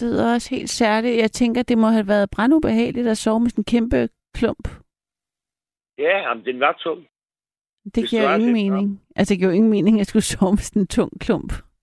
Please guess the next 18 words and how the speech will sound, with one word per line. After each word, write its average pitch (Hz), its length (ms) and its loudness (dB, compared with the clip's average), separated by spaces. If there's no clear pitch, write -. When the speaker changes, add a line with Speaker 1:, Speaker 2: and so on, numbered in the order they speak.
Speaker 2:
Ja, 123 180 0
men 117 580 0
jeg 131 100 4
lå 170 200 2
altså 147 220 0
med 165 120 -6
den 147 140 -8
om 131 60 -4
natten, 131 340 -4
og 107 140 -4
jeg 113 120 -4
kunne 131 120 -2
altså 117 140 -6
huske 170 260 -6
min 117 120 -4
drømme, 120 240 -4
når 151 80 -4
jeg 101 100 -4